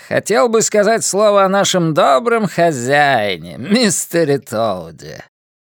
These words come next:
Мы все знаем, кто такой мистер Тоуд». Громкий смех. «Хороший Тоуд, скромный Тоуд,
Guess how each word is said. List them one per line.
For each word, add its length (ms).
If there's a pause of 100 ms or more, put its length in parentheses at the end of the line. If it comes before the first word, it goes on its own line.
(140)
Мы 240
все 280
знаем, 680
кто 300
такой 600
мистер 680
Тоуд». 800 (220)
Громкий 760
смех. 640 (920)
«Хороший 760
Тоуд, 580 (220)
скромный 960
Тоуд, 720